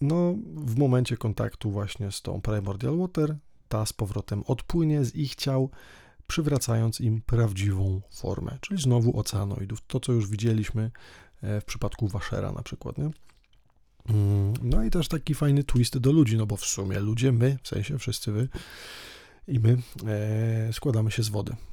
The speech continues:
I młodszy człowiek, chyba, nie wiem, tam jakieś bobasy mają od dziewięćdziesięciu procent,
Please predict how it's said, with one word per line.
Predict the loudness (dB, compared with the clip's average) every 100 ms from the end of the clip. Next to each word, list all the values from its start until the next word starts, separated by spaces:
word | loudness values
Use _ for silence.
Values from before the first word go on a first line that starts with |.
| -14
I | -2 0
młodszy | 2 2 2 -2 -4
człowiek, | -2 0 -2 -4
chyba, | -4 0 0 0 0
nie |
wiem, | -2
tam | -4 -4
jakieś | -2 -2
bobasy | 0 2 2 2
mają | 0 0
od | -2
dziewięćdziesięciu | -2 0 0 0 -2 -2
procent, | 2 2 2 -2 -4 -6